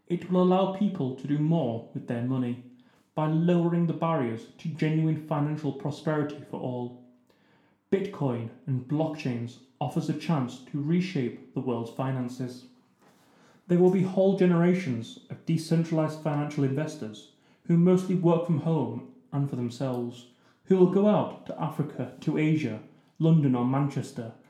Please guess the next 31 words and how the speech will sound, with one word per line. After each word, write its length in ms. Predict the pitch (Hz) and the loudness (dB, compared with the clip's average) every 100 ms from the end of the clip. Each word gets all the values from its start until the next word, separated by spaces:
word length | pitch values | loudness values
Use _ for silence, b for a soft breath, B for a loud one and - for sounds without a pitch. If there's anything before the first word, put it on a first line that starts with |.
| _ _ b b b - | _ _ b b b -2
for 240 | 156 147 | 0 2
investments 720 | 147 139 180 139 113 107 - _ - | 4 4 2 0 -2 -6 -12 _ -8
and 160 | 123 - | -6 -4
to 100 | 131 | -4
invest. 560 | 117 117 127 123 - - _ _ _ _ b b b | -4 -4 -6 -8 -16 -20 _ _ _ _ b b b
The 80 | 180 | 0
world 440 | 170 185 190 190 180 | 2 4 2 0 -2
will 80 | |
become 500 | 170 - 175 127 120 | -4 -2 0 0 -2
so 260 | - - 165 | -4 -2 -2
stratified 800 | - - 156 160 - 123 117 117 - _ - | -2 -2 -2 -2 -6 -6 -6 -8 -12 _ -6
that 160 | 147 - | -4 2
all 260 | 180 185 | 4 6
manner 280 | 180 180 165 | 6 4 2
of 80 | 143 | 2
investments 560 | 139 170 - 131 127 | 2 0 -2 -4 -2
will 80 | 147 | -4
boom 640 | - 156 143 127 120 - B B B | -2 2 4 4 0 -6 B B B
as 80 | 147 | 0
a 80 | 165 | 2
larger 500 | 170 175 180 165 180 | 2 2 2 2 0
variety 640 | 151 156 160 160 156 156 | 2 2 4 2 0 -4
of 100 | - | -2
people 500 | 185 185 123 120 - - | -2 -2 -4 -8 -10 -8
have 100 | 151 | -4
the 80 | 160 | -4
same 360 | - 175 165 - | 0 2 2 2
investment 560 | 147 156 165 151 135 | 0 0 0 0 -2
opportunities 800 | 135 - - 170 156 - 117 - b b b | -4 -10 -4 0 0 -2 -10 -12 b b b
as 100 | 135 | -8
previously 760 | - - 202 180 156 - 117 113 | -6 -2 2 2 0 -4 -8 -10